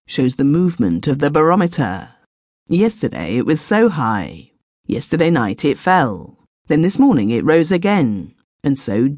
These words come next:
gently upward to here." Surely the mercury did not trace this line in any of the dimensions of space generally recognized, but certainly it traced such a line,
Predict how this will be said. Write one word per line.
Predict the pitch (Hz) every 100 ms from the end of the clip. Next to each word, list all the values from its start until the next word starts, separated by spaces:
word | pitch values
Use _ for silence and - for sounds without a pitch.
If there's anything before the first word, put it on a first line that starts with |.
| -
gently | 131 117 143 165
upward | 156 147 - 92 85
to | 151
here." | 165 190 190 113 85 95 110 _ _ _ _ _ _ _
Surely | - - 302 143
the | 107
mercury | 127 156 170 170 127 92
did | 120 170
not | 240 -
trace | - 185 -
this | 165 165 -
line | 131 92 85
in | 131 147
any | 233 247
of | 131
the | 127
dimensions | 120 127 135 156 143 139 113
of | 127 113
space | - 170 139 -
generally | - 165 156 131 117
recognized, | 113 233 175 170 117 95 73 71 - - _ _ _
but | 127
certainly | - 143 147 131 110
it | 101 -
traced | - 156 240
such | - 95 -
a | 139
line, | 127 120 110 98 78 -